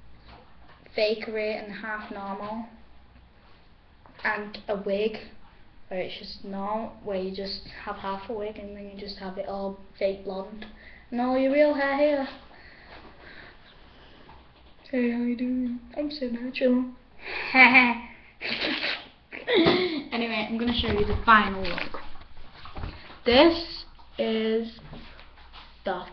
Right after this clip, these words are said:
final look. Where am I light? This is the final look.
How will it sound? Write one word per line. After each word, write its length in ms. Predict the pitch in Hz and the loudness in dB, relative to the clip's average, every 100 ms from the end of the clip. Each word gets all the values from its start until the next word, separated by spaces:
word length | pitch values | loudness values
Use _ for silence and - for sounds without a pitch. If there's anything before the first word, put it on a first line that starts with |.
| - - | -10 2
final 640 | 220 214 214 220 214 214 | 6 6 6 6 6 8
look. 600 | 220 - 208 185 170 - - - - - - - - - - - - - - | 6 6 2 2 -2 -8 -10 -10 -12 -12 -12 -14 -18 -18 -16 -16 -16 -16 -10
Where 240 | - 214 214 | 0 2 2
am 80 | 208 | 0
I 100 | 190 | 0
light? 340 | 190 190 185 - - - - - - - - - - - - - - - 151 | 0 0 0 -4 -8 -10 -8 -8 -8 -8 -12 -12 -12 -12 -14 -14 -14 -14 -14
This 80 | |
is 220 | - - - | -14 -12 -10
the 80 | |
final 320 | 220 220 226 247 | -6 -2 0 2
look. 380 | 294 339 - | 2 0 -6